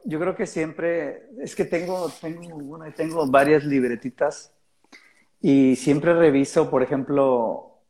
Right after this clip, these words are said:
lo que, lo que tengo, lo que quiero lograr, vaya. Por ejemplo, tengo varios, tengo varios artículos enviados, los científicos enviados a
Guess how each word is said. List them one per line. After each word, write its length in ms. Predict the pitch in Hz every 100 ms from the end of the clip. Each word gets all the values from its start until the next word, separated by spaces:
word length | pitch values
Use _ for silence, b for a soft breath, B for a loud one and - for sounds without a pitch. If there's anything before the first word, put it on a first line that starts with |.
| _ -
lo 220 | 165 135
que, 280 | 156 120 - -
lo 300 | 147 135 123
que 100 | 135
tengo, 760 | - 139 151 160 151 - - _ _ _ _
lo 180 | - 147
que 160 | 160 120
quiero 380 | - 156 175 180
lograr, 440 | 143 123 131 135
vaya. 220 | 127 127
Por 100 | 120
ejemplo, 400 | 127 - 143 117 b b b b b
tengo 440 | - 147 175 180 160
varios, 580 | 143 151 165 160 - - -
tengo 260 | 143 151
varios 300 | 160 160 160
artículos 640 | 165 143 - - 151 151 151
enviados, 800 | 135 120 120 139 160 - - _ _
los 100 | 151
científicos 400 | 147 135 123 143
enviados 320 | 151 135 135
a 60 | 147